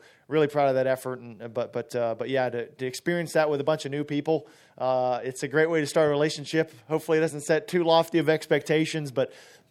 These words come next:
uh, I think they're, I think they're learning about me and, and, and, and what I enjoy and, and, and what I, what I put into this, and, and, uh, I, hopefully that, that's a lot, lot more to come for, for, for this group.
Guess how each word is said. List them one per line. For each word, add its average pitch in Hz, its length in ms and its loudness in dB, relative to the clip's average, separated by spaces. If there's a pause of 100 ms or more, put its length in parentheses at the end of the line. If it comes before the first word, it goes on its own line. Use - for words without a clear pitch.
uh, 131 340 0
I 135 100 -4
think 147 200 -6
they're, 135 160 2
I 131 80 -2
think 147 180 -8
they're 139 100 -2
learning 143 260 -2
about 135 240 -2
me 139 240 -4
and, 131 140 -8
and, 123 220 -12 (300)
and, 127 220 -8
and 127 160 -8
what 143 180 6
I 139 180 4
enjoy 139 480 0
and, 123 260 -10
and, 120 200 -12
and 127 200 -10
what 131 140 -2
I, 127 200 -2 (400)
what 143 240 0
I 143 80 4
put 143 200 0
into 135 200 -4
this, 127 340 -6
and, 120 200 -14
and, 113 360 -16
uh, 117 360 -12
I, 123 120 -6
hopefully 127 400 -4
that, 120 280 -4
that's - 440 -10
a 123 80 -10
lot, 120 320 -4
lot 131 200 -2
more 123 120 -4
to 117 60 -6
come 117 240 -8
for, 117 220 -10
for, 117 240 -10 (100)
for 127 120 -10
this 113 180 -10
group. 110 240 -14